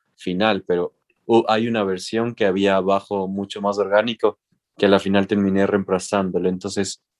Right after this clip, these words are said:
sí, por un lado sí extraño esa energía, pero creo que siempre va a regresar, y cuando pol-, podamos regresar a hacer conciertos con aforo completo, no es que voy a reemplazar por completo la banda, sino como que va a haber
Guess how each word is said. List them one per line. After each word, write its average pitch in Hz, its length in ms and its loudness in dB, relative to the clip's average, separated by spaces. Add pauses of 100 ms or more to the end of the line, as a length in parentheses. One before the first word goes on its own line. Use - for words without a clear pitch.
(180)
sí, - 240 2
por 120 160 6
un 127 120 8
lado 120 280 8
sí - 200 -8
extraño 110 340 2
esa 113 140 -2
energía, 110 520 2
pero 101 220 4
creo 101 240 2
que 92 360 0 (960)
siempre 139 420 2
va 123 100 10
a 120 40 4
regresar, 110 600 0 (340)
y 90 560 -4 (540)
cuando 101 320 6
pol-, 98 400 4
podamos 107 400 6
regresar 101 460 0
a 101 180 4
hacer 101 220 -6
conciertos 92 1300 2 (340)
con 107 180 2
aforo 107 440 4
completo, 104 720 4 (380)
no 110 120 2
es 107 100 -2
que - 100 -2
voy 104 200 6
a 107 60 4
reemplazar 98 640 -2
por 107 160 0
completo 98 520 -2
la 95 100 2
banda, 95 380 2
sino 92 340 -6
como 95 220 -10
que 92 120 0
va 87 100 4
a - 20 -4
haber 90 280 2